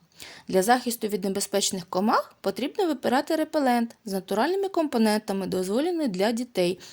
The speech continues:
і користуватися ним відповідно до інструкції. Правило номер три. Це захист від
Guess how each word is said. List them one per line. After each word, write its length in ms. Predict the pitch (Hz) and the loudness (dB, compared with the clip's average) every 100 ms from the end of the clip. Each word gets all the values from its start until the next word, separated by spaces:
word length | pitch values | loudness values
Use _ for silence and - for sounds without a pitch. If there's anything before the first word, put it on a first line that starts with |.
| - | -14
і 80 | - | -12
користуватися 960 | - 185 180 175 - 170 214 453 440 294 | -6 -2 -2 -2 -2 0 2 2 0 4
ним 260 | 254 233 240 | 6 4 0
відповідно 640 | 196 - 180 220 294 330 - | -6 -4 -4 -4 -4 -6 -6
до 200 | 180 208 | -4 -4
інструкції. 840 | - 208 - 190 175 - - 160 - - - - | -4 -8 -4 -4 -4 -6 -10 -10 -14 -20 -20 -8
Правило 460 | - 269 440 415 320 | 4 6 8 6 6
номер 360 | 247 240 233 | 6 4 2
три. 340 | - 185 185 - _ _ - | 0 -4 -4 -4 _ _ -14
Це 160 | - 165 | -4 -2
захист 680 | 170 254 392 359 - - 185 | 2 2 2 -2 -4 -6 -4
від 280 | 202 233 | -4 -4